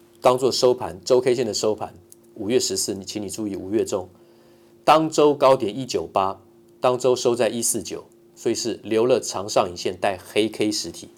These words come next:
所以隔周是开低走高，是收红，可是有更，见到更低一三六，然后隔周收在一七六，前周收在一四九，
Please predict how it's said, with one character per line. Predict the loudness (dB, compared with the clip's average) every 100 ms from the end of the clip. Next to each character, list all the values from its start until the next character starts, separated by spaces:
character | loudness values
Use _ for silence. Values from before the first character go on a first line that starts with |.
| _ _ _ _ _
所 | -4
以 | -2
隔 | 2 2
周 | 4 4 4 0
是 | -6
开 | -2 0 0
低 | 0
走 | -4 -4
高， | -2 -2 -4 -14 _ _ _ _
是 | -8 -4
收 | 2 2
红， | 0 -6 -6
可 | -2
是 | 0
有 | 0
更， | 0 -2 -10 _ _ _ -2
见 | 0
到 | 2
更 | 0 -2
低 | -4 -8
一 |
三 | -6 -6 -4
六， | -4 -6 -10
然 | -4
后 | -2 -2 0
隔 | 2
周 | 2 0
收 | 0
在 | 0 -2
一 | -6
七 | -8 -6
六， | -4 -6 -10 -20 _ _ _ -6
前 | 0 0
周 | 4 2
收 | 4 2
在 | 2 0 0
一 | -6
四 | -6 -4
九， | -6